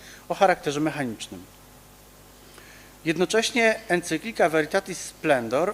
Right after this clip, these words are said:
odnosi nas do tego, że kwestia właściwego rozumienia rzeczywistości etycznej i rządzących nią zasad nie jest po prostu religijną sprawą chrześcijan, ale dotyczy wszystkich ludzi. Nieprzypadkowe cyta-, e, cyto-, nieprzypadkowo cytowane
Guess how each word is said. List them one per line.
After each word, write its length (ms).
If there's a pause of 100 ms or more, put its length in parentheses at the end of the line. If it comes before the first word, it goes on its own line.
odnosi 420
nas 220
do 100
tego, 460
że 120
kwestia 400
właściwego 600
rozumienia 600 (400)
rzeczywistości 840
etycznej 600
i 60
rządzących 600
nią 120
zasad 520 (400)
nie 160
jest 120
po 100
prostu 320
religijną 540
sprawą 360
chrześcijan, 680 (500)
ale 140
dotyczy 340
wszystkich 440
ludzi. 320 (1000)
Nieprzypadkowe 760
cyta-, 420
e, 140
cyto-, 400
nieprzypadkowo 580
cytowane 600